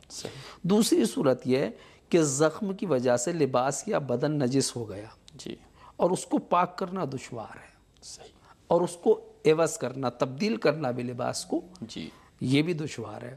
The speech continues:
Speaker 2: بدن
Speaker 1: جی۔
Speaker 2: کو پاک کرنے میں دشواری ہے، لباس کو بدلنے میں دشواری ہے یا پاک کرنے میں۔
Speaker 1: جی۔
Speaker 2: اس صورت میں اگر وہ نجس لباس کے ساتھ نماز پڑھ لیتا ہے تو اس کی نماز درست ہے، اس کی قضا ضروری نہیں ہے۔
Speaker 1: صحیح۔
Speaker 2: بدن پہ لگے ہوئے زخم سے جو لباس
Speaker 1: جی،
Speaker 2: نجس
Speaker 1: جی،
Speaker 2: ہوا ہو
Speaker 1: بالکل۔
Speaker 2: یا بدن۔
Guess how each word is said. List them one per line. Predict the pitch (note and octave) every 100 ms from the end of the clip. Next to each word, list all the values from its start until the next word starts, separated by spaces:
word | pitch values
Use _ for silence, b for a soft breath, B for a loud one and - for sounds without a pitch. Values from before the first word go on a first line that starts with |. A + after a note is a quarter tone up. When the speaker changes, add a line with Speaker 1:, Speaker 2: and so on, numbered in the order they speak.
| -
Speaker 2:
بدن | C#3+ D3+
Speaker 1:
جی۔ | E3+
Speaker 2:
کو | F3
پاک | - C3+ D3 -
کرنے | G#3+ F#3
میں | F3+
دشواری | F#3+ F#3 F#3+ F3 F#3+
ہے، |
لباس | F3+ D3+ D3 -
کو | F3
بدلنے | C#3 C#3 C#3 B2+
میں | A#2
دشواری | A2+ A2+ A#2 A2+ A#2+
ہے | A#2+
یا | B2+
پاک | A#2+ A#2+ A#2+
کرنے | B2 - -
میں۔ | - - B B
Speaker 1:
جی۔ | B2+ A2+
Speaker 2:
اس | -
صورت | - G3 F#3+ A3+
میں | C4
اگر | E3 D#3+
وہ | D3 C3+
نجس | C#3 C#3 F#3 F#3+
لباس | E3 B2+ A#2+ B2 -
کے | - F3 B3 B B
ساتھ | - D#3+ E3 -
نماز | D3 C3 B2+ -
پڑھ | A#2+
لیتا | A#2+ A2+ - D3
ہے | G3
تو | A3+
اس | -
کی | -
نماز | A#2+ A#2 B2+ B2+ B2
درست | C#3 C#3 -
ہے، | E3
اس | G#3+ -
کی | D3+
قضا | C#3+ B2+ C3
ضروری | C3 A#2+ A2 A2+
نہیں | G#2+ G#2+ A2
ہے۔ | A2+
Speaker 1:
صحیح۔ | - - G#3+ - b -
Speaker 2:
بدن | B2 D3+ D3+ F#3
پہ | F#3
لگے | C#3 B2+ B2+
ہوئے | B2+ A#2 A#2
زخم | A#2+ A#2+ B2+
سے | A#2 A2+
جو | A#2
لباس | A2 A2+ A2 -
Speaker 1:
جی، | A#2
Speaker 2:
نجس | A2+ A#2
Speaker 1:
جی، | A2+
Speaker 2:
ہوا | A2
ہو |
Speaker 1:
بالکل۔ | A2 A2+
Speaker 2:
یا |
بدن۔ | A2 A2 -